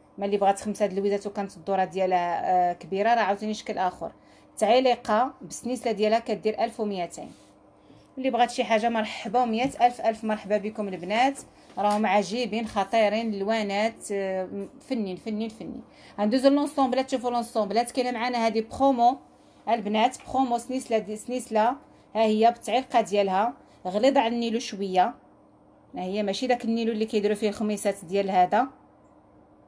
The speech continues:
ها هي رقيقه، ماشي غليظه، ولكن صحيوحه. ها هي كسنيسله بالتعلقه ديالها كدير ألف وثلاثمية درهم، ستة وعشرين ألف ريال.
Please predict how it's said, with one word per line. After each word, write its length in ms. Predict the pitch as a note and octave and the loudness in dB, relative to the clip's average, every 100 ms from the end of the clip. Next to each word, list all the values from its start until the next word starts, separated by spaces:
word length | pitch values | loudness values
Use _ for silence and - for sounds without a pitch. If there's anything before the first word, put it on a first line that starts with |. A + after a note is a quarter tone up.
| _ - | _ -14
ها 100 | F3+ | -6
هي 220 | F#3+ G3 | 2 2
رقيقه، 720 | - A#3+ C#4+ D4 C#4 - G#3 | 2 0 2 2 0 0 2
ماشي 280 | G#3+ C4 C#4 | 2 2 0
غليظه، 480 | G3+ G3 F#3 G3 C4 - _ _ _ _ _ | 2 2 4 0 -2 -12 _ _ _ _ _
ولكن 380 | F#3 G#3 C4 C4+ | -2 0 2 2
صحيوحه. 640 | - C4+ C4+ C4+ G#3+ A#3 - - _ - | 2 0 0 0 -2 -4 -6 -20 _ -10
ها 80 | F#3 | -6
هي 340 | F#3+ F3+ A3 C#4+ - - _ _ _ - - _ | -4 -2 -4 -6 -12 -20 _ _ _ -20 -20 _
كسنيسله 560 | - F#3+ - C4+ C#4 A3+ | -6 -4 2 2 4 2
بالتعلقه 480 | G#3+ A3 B3+ - A#3 | 2 2 0 2 2
ديالها 360 | F#3 G3+ G3 | 4 2 2
كدير 400 | C4 B3 F3+ G3+ | 2 0 -2 0
ألف 160 | A#3 A#3+ | 0 -2
وثلاثمية 440 | A3 A3 G#3+ G3+ | -8 -6 -4 -4
درهم، 400 | F#3+ - F#3 G#3+ | -4 -2 -2 -2
ستة 240 | A3+ - G#3 | -4 -2 -2
وعشرين 360 | F#3 - A3 | -2 -4 -2
ألف 200 | G#3+ G#3+ | -2 -2
ريال. 380 | F#3+ F#3 G3+ C4 | -4 4 6 6